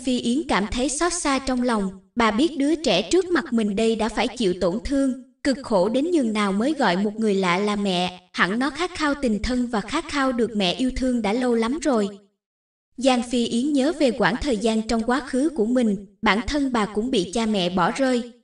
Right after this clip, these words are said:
Những người phụ nữ trở thành A Bảo, nếu không bị cha mẹ bán vào lầu xanh làm kỹ nữ thì cũng là đứa bé ăn mày không cha không mẹ.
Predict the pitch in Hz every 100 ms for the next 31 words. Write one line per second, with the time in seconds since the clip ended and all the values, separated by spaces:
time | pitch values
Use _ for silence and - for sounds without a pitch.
0 | _ _ - 226 247 294 233 208 190 190
1 | 175 202 208 180 294 233 - 226 226 185
2 | 170 311 - - 254 285 302 254 220 175
3 | 233 220 208 170 208 220 330 349 240 214
4 | 190 - 220 226 214 190 196 226 214 175
5 | 170 269 - 190 294 226 202 269 247 277
6 | 302 277 247 196 - 240 247 233 233 277
7 | 262 190 170 160